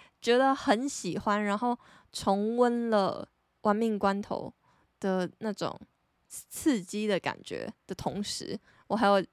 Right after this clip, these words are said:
感觉到一件事情，就是他们真的老了。<laughs> 我看到我最喜欢的那个冯迪索，他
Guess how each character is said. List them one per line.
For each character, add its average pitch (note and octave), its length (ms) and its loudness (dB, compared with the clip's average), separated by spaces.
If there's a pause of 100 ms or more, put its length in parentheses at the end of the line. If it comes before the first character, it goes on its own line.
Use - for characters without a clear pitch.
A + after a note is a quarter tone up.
(100)
感 D3+ 180 2
觉 F3+ 120 0
到 F#3 160 6
一 F3 40 2
件 F#3 140 0
事 - 180 -4
情， - 120 -8 (140)
就 G#3+ 140 0
是 G#3+ 260 0 (500)
他 - 140 -2
们 G#3+ 100 2
真 G#3+ 140 2
的 G3+ 120 4
老 - 240 0
了。 - 200 0 (720)
<laughs> A4+ 480 -8
我 E4 160 0
看 F4+ 180 2
到 F4+ 120 2
我 D#4+ 100 2
最 E4+ 240 -2
喜 C#4+ 200 -4
欢 D#4 220 -2
的 D4 280 2 (300)
那 C#4+ 140 -4
个 B3 300 0
冯 A#3 240 0
迪 A#3+ 220 -4
索， G#3+ 360 2
他 C4+ 400 0